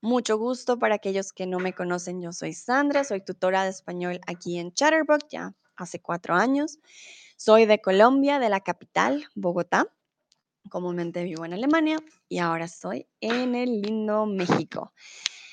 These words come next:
Y el día de hoy vamos a hablar de un tema que me recomendó, de hecho, una de mis estudiantes. Creo que lastimosamente no está en el día de hoy. Vamos a ver si se une. Ah, pero si no, Seifi, si ves este stream después,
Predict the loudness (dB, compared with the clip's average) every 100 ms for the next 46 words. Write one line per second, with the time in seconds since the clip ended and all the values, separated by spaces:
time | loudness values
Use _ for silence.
0 | -4 4 6 6 4 2 2 0 2 4
1 | 4 4 6 4 2 -2 0 2 2 0
2 | -2 -2 0 0 0 -2 -2 0 0 0
3 | -2 -4 -2 -4 -4 -4 -2 -2 -2 0
4 | -2 -4 -8 -6 -4 -4 -4 -6 -4 -6
5 | -2 2 4 4 4 0 -2 -10 _ -20
6 | -20 -20 -20 -20 _ _ _ 2 6 6
7 | 6 2 0 0 -6 -4 -4 -4 -6 -6
8 | -6 -6 -4 -4 -2 -2 2 4 6 6
9 | 6 2 0 -2 -2 -2 -4 -4 -4 -6
10 | -4 0 0 0 -4 -8 -18 -20 -20 -20
11 | -6 0 4 4 4 4 4 0 -2 2
12 | 2 2 0 2 2 0 -4 -2 0 0
13 | 0 -6 -4 -6 -8 -8 -4 -4 -6 -6
14 | -6 -6 2 6 6 2 -6